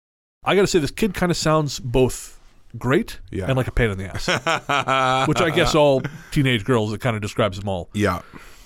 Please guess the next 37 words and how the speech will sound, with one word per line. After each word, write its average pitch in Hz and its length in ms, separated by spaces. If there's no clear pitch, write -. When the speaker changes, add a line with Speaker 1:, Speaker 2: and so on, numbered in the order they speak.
Speaker 1:
But, 110 320
uh, 98 220
Speaker 2:
No, 143 180
I, 123 760
I, 135 160
I 143 60
kinda 151 260
like 147 240
it, 113 100
and 107 120
I 110 60
think 127 340
the 123 100
more 120 200
time 131 280
you 110 60
spend 120 360
there, 110 140
the 95 480
energy 107 420
can 98 180
get 92 140
used 92 240
to 101 80
you 90 140
as 92 120
well, 95 340
Speaker 1:
Mm-hmm. 127 200
Speaker 2:
and 101 180
then 98 120
decide 92 420
what 87 80
it 95 100
wants 92 280
to 98 100
do. 113 300
So 107 280